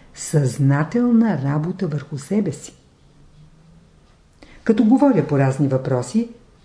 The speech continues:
съзнанието на мнозина е разсеяно. Те привидно слушат,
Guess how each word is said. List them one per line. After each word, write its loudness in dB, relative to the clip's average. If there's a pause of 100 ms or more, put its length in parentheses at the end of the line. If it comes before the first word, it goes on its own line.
(340)
съзнанието -2
на 2
мнозина 0
е 0
разсеяно. 0 (320)
Те 2
привидно 4
слушат, -4